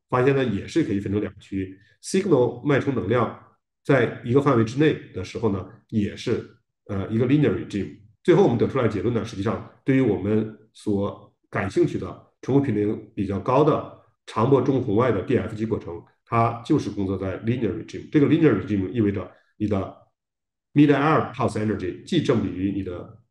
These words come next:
input 的 pump 的 pulse energy，也正比于，呃，signal pulse energy，或者说简单的说，就是这两个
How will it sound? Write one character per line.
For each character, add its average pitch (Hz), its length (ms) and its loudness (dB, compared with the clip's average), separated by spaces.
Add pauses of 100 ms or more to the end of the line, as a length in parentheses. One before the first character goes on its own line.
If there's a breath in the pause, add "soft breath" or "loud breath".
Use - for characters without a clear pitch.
input 131 260 -2
的 92 220 -2
pump 139 300 -2
的 - 100 -10
pulse 95 280 -6
energy， 87 460 -6
也 101 200 -4
正 123 160 -2
比 92 80 -6
于， 92 380 -8 (440)
呃， 95 160 -8
signal 156 380 2
pulse 92 260 -8
energy， 95 360 -8
或 156 80 2
者 110 120 2
说 127 120 0
简 113 200 -4
单 101 100 -6
的 107 80 -2
说， 104 140 -2
就 113 120 -8
是 110 160 -6
这 147 100 2
两 95 160 -2
个 - 60 -20